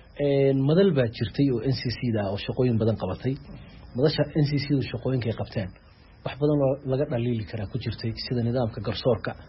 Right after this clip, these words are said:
qaybsiga awoodaha, qaybsiga khayraadka. Aniga marka waxaan qabaa aragti ahaan in la socdo waxa la qabanaya in lagu dul shaqeeyo,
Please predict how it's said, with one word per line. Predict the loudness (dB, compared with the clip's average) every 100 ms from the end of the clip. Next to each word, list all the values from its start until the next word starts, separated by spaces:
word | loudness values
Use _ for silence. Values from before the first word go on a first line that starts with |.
| -20 -18 -16 -6
qaybsiga | 0 0 0 -2 0
awoodaha, | 2 2 2 0 -4 -16 -20 -12 -2
qaybsiga | -2 0 -6
khayraadka. | -2 -2 -2 -4 -14 -20 -20 -20 -20 -20 -20 -20 -2
Aniga | 4 4
marka | 4
waxaan | 2 2
qabaa | 4 2 2
aragti | -4 -4
ahaan | -2 0 -2 -6 -18 -20 -20 2
in | 6
la | 6
socdo | 4 2 6 6 4 0 -16 -20 -20 -20 -20 -8
waxa | 2 2 2 0 0
la | 0
qabanaya | 0 2 4 4 2
in | 2
lagu | 0 0
dul | -2
shaqeeyo, | -4 -8 -6 -2 -2